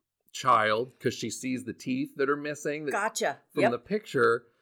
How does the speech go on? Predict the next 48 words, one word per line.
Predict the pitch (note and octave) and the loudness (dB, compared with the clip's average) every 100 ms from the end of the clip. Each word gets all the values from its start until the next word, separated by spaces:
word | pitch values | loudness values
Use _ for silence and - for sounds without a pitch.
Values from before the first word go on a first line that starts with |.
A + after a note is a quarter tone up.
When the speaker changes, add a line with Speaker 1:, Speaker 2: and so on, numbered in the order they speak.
| _ _ | _ _
Speaker 1:
But | A2 G2+ | -4 0
there's | G2 F3+ | 2 2
a | B3 | 4
bunch | G3 A#3+ A3+ | 4 4 6
of | G#3 | 6
others. | F#3 A#3 D#3 - | 8 8 8 6
So | D3 | 4
this | C3+ F4+ - | 6 6 2
has | F#4 A4+ A4+ | -2 0 0
happened | C4+ - - D#3 C3 A#2+ A#2 A2+ - _ _ - | 0 2 4 4 4 2 -2 -6 -14 _ _ 2
previously. | A3 B3 F3+ - C3+ | 4 6 4 4 0
And | B2 | 2
I | C3+ | 4
guess | D3+ - | 4 4
that's | C#3 D3 C#3 | 2 2 4
why | C#3 C3+ C3+ C3 - - _ | 4 4 2 -2 -6 -16 _
they | G#2+ A#2 | 2 4
have | B2 - | 4 -2
some | C#3 | -2
kind | C#3 C#3 A2+ | -2 -2 -2
of | F#2+ G2+ | -4 0
nursery | A#2 C3+ - D#3 D3+ | 2 2 -2 -6 -6
rhyme | D3+ D3+ D3+ D#3 | 2 4 4 -2
song | - D3+ D#3 D#3 D#3+ D#3 | -2 -2 0 -4 -6 -6
that | A#2 - | -6 -4
they | A2 | -4
do | B2 B2+ | 0 0
at | B2 | 0
the | A2+ | -8
school | - A#2+ B2 B2 | -10 -6 -2 0
about | G#2+ G#2+ A2 | 2 2 0
the | G2 | -2
bog | F2+ - G2 G2 G2+ | -6 -4 -2 -2 -2
and | G2 | -2
the | F#2+ | -4
wood | F#2+ G#2 G#2 G#2 G#2 _ _ _ | -2 0 0 -2 -14 _ _ _
and | G2 G2 | -8 -6
the | F#2+ | -6
hole | - A2+ A2 A2 | 4 4 4 0
in | A2 | -2
the | |
bog | G2+ G#2 G#2 G#2 | 0 2 2 0
and | G#2 | -4
the | G#2 | -10
tree | - G2+ G2+ G#2 | -10 -8 -6 -6
and | G2+ | -8
the | |
wood. | G2 G2 G2+ | -6 -4 -4